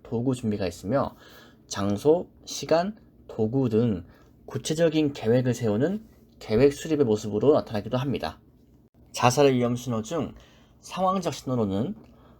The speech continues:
반복되는 좌절 상황이나 연인과의 이별,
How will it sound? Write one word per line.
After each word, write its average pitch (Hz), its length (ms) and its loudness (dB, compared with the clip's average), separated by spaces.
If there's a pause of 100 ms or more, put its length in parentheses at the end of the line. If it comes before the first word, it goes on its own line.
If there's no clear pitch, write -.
(120)
반복되는 123 760 2
좌절 123 300 -2
상황이나 107 680 -4 (500)
연인과의 113 580 2
이별, 107 360 -2